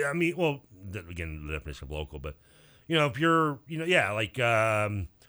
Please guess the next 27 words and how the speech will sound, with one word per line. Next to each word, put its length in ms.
Salsaritas, 600
one 120
of 60
our 140
sponsors, 640
who 100
I 120
get 180
through 120
DoorDash 480
a 20
lot, 420
instead 200
of 100
going 240
up 160
there 220
because 520
I'm 100
lazy. 320
We've, 320
that 180
part's 280
we've 120
established. 520
I 60
mean, 180